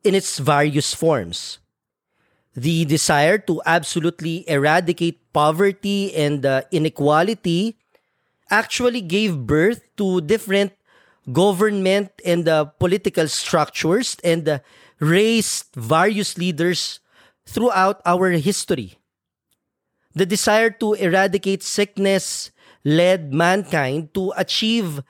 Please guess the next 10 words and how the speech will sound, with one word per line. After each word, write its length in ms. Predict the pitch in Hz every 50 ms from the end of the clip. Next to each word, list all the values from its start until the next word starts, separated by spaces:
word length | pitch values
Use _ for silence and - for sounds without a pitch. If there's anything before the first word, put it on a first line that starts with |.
| _ - - _ -
several 560 | - - - 196 196 214 220 285 285 269 226
advancements 880 | 202 185 156 147 151 147 156 160 - - 156 147 139 135 160 156 - - -
and 260 | 190 185 175 165 160 - -
progress 560 | 180 185 226 214 160 151 151 151 151 - 151
in 160 | 185 175 165
the 80 | 175 -
field 480 | - 190 185 196 202 202 165 151 -
of 240 | 170 165 147 - - _ _ - - _ -
medical 540 | 156 160 180 190 196 170 196 - 180 156 151
science. 720 | - - - 143 135 131 117 104 101 95 - - - -